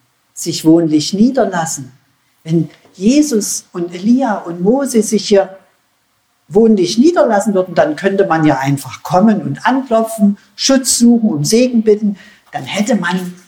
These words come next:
einen direkten Zugang zur Macht. Und wir lesen in der Geschichte,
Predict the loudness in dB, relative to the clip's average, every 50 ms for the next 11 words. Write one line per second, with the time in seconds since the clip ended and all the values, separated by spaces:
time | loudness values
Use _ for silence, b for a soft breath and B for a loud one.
0 | _ _ -10 -8 -6 -4 -4 -4 -4 -6 -10 -12 -4 -2 -2 -2 -2 -6 -14 _
1 | _ 0 0 0 0 0 0 2 2 2 2 0 2 2 2 2 0 0 -2 -2
2 | 0 0 2 2 0 0 -2 -4 -4 -6 -8 -12 -14 -16 _ _ _ _ _ _
3 | b b b b b b b b _ _ -2 0 2 2 2 4 4 4 4 2
4 | 2 0 0 0 0 0 0 0 0 0 2 2 2 0 0